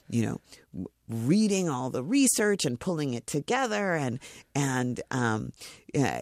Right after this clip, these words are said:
coming up with the beginnings of a business plan for what would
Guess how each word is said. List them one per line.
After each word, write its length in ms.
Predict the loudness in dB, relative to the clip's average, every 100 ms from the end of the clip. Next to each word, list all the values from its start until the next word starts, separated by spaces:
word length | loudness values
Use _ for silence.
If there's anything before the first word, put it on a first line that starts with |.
| -2
coming 360 | 2 2 2 0
up 140 | 0
with 120 | 0
the 80 | 0
beginnings 540 | 0 2 2 2 2
of 160 | 2 0 0
a 100 | 0
business 640 | 4 6 6 4 2 0
plan 540 | -2 -8 -8 -10 -12 -16 -20 -20
for 760 | -14 0 4 6 6 6 4 0 -8
what 280 | -4 2 4
would 160 | 4